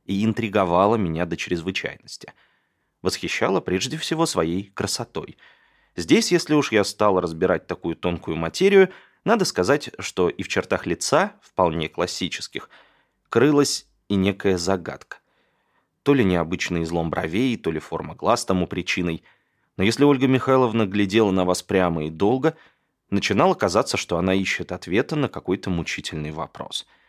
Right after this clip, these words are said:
Хочет определить в вас какую-то разгадку или опору. И при этом заранее уверена в полной своей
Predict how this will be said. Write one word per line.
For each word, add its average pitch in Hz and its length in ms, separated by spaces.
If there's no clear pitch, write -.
Хочет - 440
определить 85 640
в 82 160
вас 92 260
какую-то 95 540
разгадку 87 720
или 117 160
опору. 85 540
И 85 220
при 113 160
этом 170 220
заранее 90 340
уверена 82 460
в - 160
полной 107 480
своей - 500